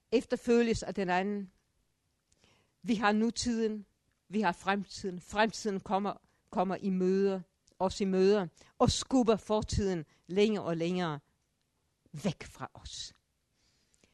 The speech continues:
Sådan er tiden. Tiden, i tiden, med tiden,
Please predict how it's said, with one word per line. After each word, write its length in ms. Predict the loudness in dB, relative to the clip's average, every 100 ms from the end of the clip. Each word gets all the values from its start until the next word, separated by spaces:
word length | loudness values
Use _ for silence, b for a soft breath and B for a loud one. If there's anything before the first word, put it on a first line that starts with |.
| _ _ _ _
Sådan 500 | -16 2 4 4 0
er 180 | -4 -6
tiden. 560 | -8 -6 -4 -4 -8 -10 _ _ _ _ _ _ _ _
Tiden, 600 | 2 6 6 4 0 -4 -10 _ _ _ _ _ _ 2
i 200 | 2 2
tiden, 840 | -4 -4 0 0 0 -2 -2 0 4
med 180 | 4
tiden, 840 | 2 -8 -8 -6 -4 -4 -4 -6 -10